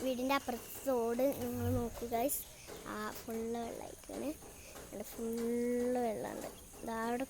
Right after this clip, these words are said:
കോളനിയാണ്. ഇത് ഫുള്ള് വെള്ളമാണ് ഗായ്സ്. നോക്കൂ, പാടം ഫുള്ള്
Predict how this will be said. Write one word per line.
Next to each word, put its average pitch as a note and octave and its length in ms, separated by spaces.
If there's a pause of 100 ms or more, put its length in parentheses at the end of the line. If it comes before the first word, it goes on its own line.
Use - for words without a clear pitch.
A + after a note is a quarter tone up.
കോളനിയാണ്. A3+ 840 (480)
ഇത് - 160
ഫുള്ള് C#4+ 500
വെള്ളമാണ് B3+ 400
ഗായ്സ്. C#4 320
നോക്കൂ, C4+ 320 (160)
പാടം A#3+ 420 (720)
ഫുള്ള് A3+ 640